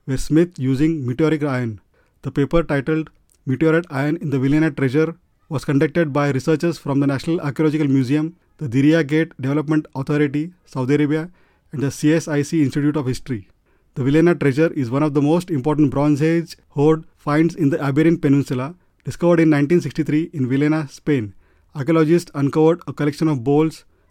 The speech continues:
bottles, and bracelets which were ornately crafted from gold,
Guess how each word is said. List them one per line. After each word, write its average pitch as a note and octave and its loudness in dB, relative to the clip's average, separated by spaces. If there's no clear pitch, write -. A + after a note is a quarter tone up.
bottles, C#3 -2
and C3 -4
bracelets D3 0
which - -6
were D#3 4
ornately D3 2
crafted D3 -2
from C3 -2
gold, D3+ 2